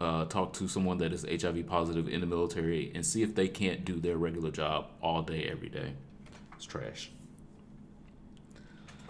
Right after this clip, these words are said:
Um, wow. Um, the wall looks like it's gonna happen. Speaking of politics,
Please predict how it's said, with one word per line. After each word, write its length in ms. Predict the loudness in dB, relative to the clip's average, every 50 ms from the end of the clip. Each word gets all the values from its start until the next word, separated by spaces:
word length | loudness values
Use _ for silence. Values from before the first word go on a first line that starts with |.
| -16 -16 -16 -18 -18 -18 -18 -18 -18 -18 -2 6 10
Um, 560 | 12 12 12 12 12 12 12 12 12 12 10 4 -2 -8 -12 -14 -14 -16 -18 -18 -18 -18 -18 -18 -18 -18 -18 -20 -20 -20 -18 -18 -18 -18 -18 -18 -18 -18 -18 -18 -18 -18 -18 -18 -18 -18 -18 -18 -18 -18 -18 -18 -18 -16 -12
wow. 360 | -10 -8 -6 -6 -6 -6 -8 -10 -12 -16 -16 -16 -18 -16 -16 -18 -18 -18 -18 -18 -18 -18 -18 -18 -18 -18 -18 -14 -8 -4
Um, 680 | 0 0 2 2 2 2 2 2 2 2 2 0 -2 -6 -12 -16 -18 -18 -18 -18 -18 -18 -10 -8 -8 -8 -8 -10 -16 -14 -6 2
the 100 | 6 6
wall 640 | 6 8 10 12 12 12 12 12 12 12 10 6 2 2
looks 200 | 2 2 6 8
like 200 | 8 8 8 8
it's 100 | 6 8
gonna 200 | 8 8 8 10
happen. 440 | 10 10 10 8 6 4 2 2 0 -4 -8 -10
Speaking 300 | -4 -2 0 2 4 4
of 100 | 2 4
politics, 880 | 6 8 8 10 8 6 4 2 0 0 0 -2 -4 -2 -2 -2 -4